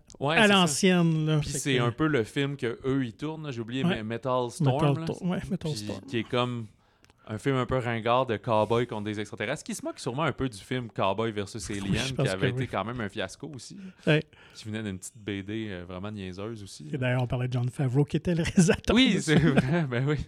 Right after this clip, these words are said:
Speaker 1: <laughs> Colin. Fait
Speaker 2: Ouais.
Speaker 1: que, ouais, qui devait être un peu son premier contrat de « Peux-tu réaliser un gros film avec des gros noms ? » Puis c'était comme débilos, là. Euh, mais, euh, ouais, c'est ça. Fait qu'il y a un peu ce côté-là. Tu sais,
Speaker 2: Ouais.
Speaker 1: le film a l'air complètement naze, mais eux, ils le voient comme, tu sais, t'as Tom Rider, le gros acteur d'action. Euh,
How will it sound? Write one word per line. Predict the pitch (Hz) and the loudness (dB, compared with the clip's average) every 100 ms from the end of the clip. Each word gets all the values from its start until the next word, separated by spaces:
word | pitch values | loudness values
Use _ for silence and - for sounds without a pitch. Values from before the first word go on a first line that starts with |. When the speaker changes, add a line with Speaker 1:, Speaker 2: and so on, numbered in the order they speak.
| - - - | -10 -18 -8
Speaker 1:
<laughs> | - | -4
Colin. | 117 98 110 - 147 160 - - - - | -2 0 -2 -6 -10 -12 -14 -14 -14 -16
Fait | - - | -2 4
Speaker 2:
Ouais. | 175 | 4
Speaker 1:
que, | 147 139 139 139 - _ _ _ - - - | 4 0 2 0 -6 _ _ _ -20 -10 2
ouais, | 139 | 2
qui | 139 | 2
devait | 110 113 127 | 0 2 2
être | 113 | 0
un | 98 | -2
peu | 123 | -2
son | 120 104 | -2 -6
premier | 98 98 104 | -4 -6 -4
contrat | 98 95 113 | -8 -6 -6
de « | 101 | -6
Peux-tu | - 98 107 | -8 -12 -8
réaliser | 104 98 98 107 104 | -8 -6 -8 -8 -6
un | 95 | -8
gros | 95 95 | -6 -8
film | 95 104 107 101 | -8 -10 -8 -8
avec | 92 | -8
des | 98 | -6
gros | 98 92 92 | -4 -6 -6
noms ? » | 95 107 101 | -6 -8 -10
Puis | 90 | -16
c'était | - - - - 92 | -16 -18 -18 -14 -10
comme | 92 92 | -10 -8
débilos, | 92 92 92 110 143 156 | -10 -6 -6 -6 -10 -14
là. | 147 - - - - - - | -16 -18 -20 -20 -20 -20 -4
Euh, | 107 101 98 95 95 110 113 | 2 4 6 4 2 -2 -4
mais, | 101 101 98 95 | 0 2 2 2
euh, | 92 90 92 90 87 87 - - - | 2 2 0 -2 -4 -6 -10 -12 -2
ouais, | 135 135 | 2 2
c'est | 107 | 0
ça. | 113 | -6
Fait | 104 | -4
qu'il | - | -2
y | |
a | 101 | -2
un | |
peu | 160 | -2
ce | 151 113 | -4 -4
côté-là. | 104 104 117 | -4 -4 -4
Tu | 117 | -2
sais, | 135 | -2
Speaker 2:
Ouais. | |
Speaker 1:
le | 131 | -2
film | 131 | -2
a | 110 | 0
l'air | 110 | 0
complètement | 123 113 113 - 101 | 0 -2 -2 -2 -2
naze, | 104 135 113 | 0 0 0
mais | 101 | -2
eux, | 104 | -2
ils | 113 | -2
le | |
voient | 101 117 | -2 -4
comme, | 110 95 | -4 -6
tu | 92 110 | -6 -10
sais, | - | -8
t'as | - 92 | -8 -4
Tom | 104 101 | -4 -2
Rider, | 98 98 117 | -2 -2 -4
le | 98 | -6
gros | 92 104 101 | -8 -8 -8
acteur | 95 110 107 | -6 -6 -4
d'action. | 101 95 - 110 113 120 113 | -4 -6 -6 -4 -2 -4 -4
Euh, | 92 90 | -4 -6